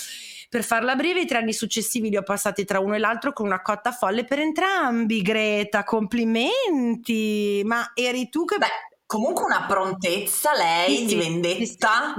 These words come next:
Speaker 1: sì, sì, sì, sì. Ehm,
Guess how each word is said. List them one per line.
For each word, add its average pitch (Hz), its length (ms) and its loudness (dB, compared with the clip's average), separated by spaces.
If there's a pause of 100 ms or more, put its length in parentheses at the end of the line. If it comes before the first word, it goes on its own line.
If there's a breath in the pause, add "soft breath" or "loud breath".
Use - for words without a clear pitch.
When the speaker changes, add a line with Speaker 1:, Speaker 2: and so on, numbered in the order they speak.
Speaker 1:
sì, 175 160 -4
sì, 175 180 -8
sì, 160 140 -4
sì. 143 300 -6 (420 loud breath)
Ehm, 185 1700 0